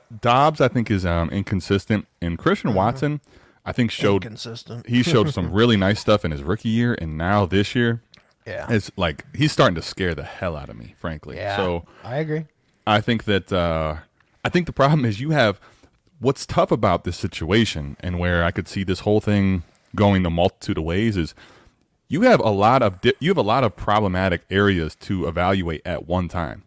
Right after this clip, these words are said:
Speaker 1: So it's like, do you put the blame on Jordan Love? Do you put the blame on Christian Watson, Romeo Doubs? Like, they have so many different evaluations to make.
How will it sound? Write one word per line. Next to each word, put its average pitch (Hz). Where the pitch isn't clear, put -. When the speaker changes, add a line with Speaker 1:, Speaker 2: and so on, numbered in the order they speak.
Speaker 1:
So 107
it's 95
like, 98
do 110
you 104
put -
the 127
blame 117
on 101
Jordan 95
Love? 123
Do 113
you 92
put 90
the 85
blame 80
on 82
Christian 85
Watson, 85
Romeo 78
Doubs? 95
Like, 90
they 120
have 123
so 123
many 117
different 98
evaluations 87
to -
make. 80